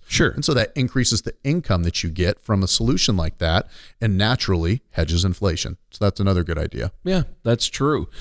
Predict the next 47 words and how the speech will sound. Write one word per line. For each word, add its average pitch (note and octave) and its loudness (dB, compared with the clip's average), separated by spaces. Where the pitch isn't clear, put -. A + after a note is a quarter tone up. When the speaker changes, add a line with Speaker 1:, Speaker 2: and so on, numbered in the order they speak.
Speaker 1:
Uh, A2 0
that B2+ 2
is D3 0
true. G2 0
That A#2 2
is D3 2
a G#2 0
good G2 0
idea. E2 0
And, C#3+ 0
and D#3 2
that's F3 2
one D#3 2
I C#3 2
hadn't G2+ 0
thought C3 0
of. E2+ -2
You're G#2+ 2
right. G#2 0
I A2+ 0
mean, A#2 2
we A2 2
talk - 0
a C#3 0
lot G#2 2
about F#2+ 0
markets C#3+ 0
and F#2+ 0
the, F#2 -2
you A#2 2
know, E2+ 0
things C3 2
like G#2+ 0
that, A#2 0
investments G#2+ 0
like F2 0
that. B2+ 0
And G#2+ 2
we G2+ 0
talk G2 2
about E2+ 0
things F#2 2
like, D#2+ 0
uh, C#2+ 2
you G#2 2
know, E2 2
uh, E2 0